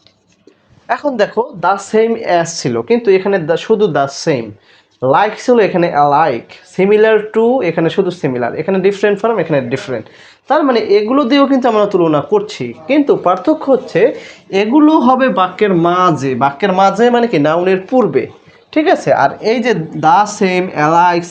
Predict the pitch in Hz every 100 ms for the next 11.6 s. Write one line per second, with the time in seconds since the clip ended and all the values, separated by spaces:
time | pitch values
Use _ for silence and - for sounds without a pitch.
0 | - 175 170 165 160 151 147 262 - 202
1 | 196 156 147 160 175 175 170 143 - 147
2 | - - 202 190 - - _ - - -
3 | 120 139 - 196 196 208 - 139 143 151
4 | 190 196 196 170 180 185 185 190 226 151
5 | 156 175 147 - 160 - 175 131 - -
6 | - 170 180 226 185 220 220 214 214 190
7 | 190 190 196 156 147 127 120 113 135 202
8 | - - - - 160 156 170 196 - 220
9 | 226 226 233 214 160 143 180 185 269 254
10 | 233 226 220 208 190 185 185 196 233 156
11 | 151 160 156 147 165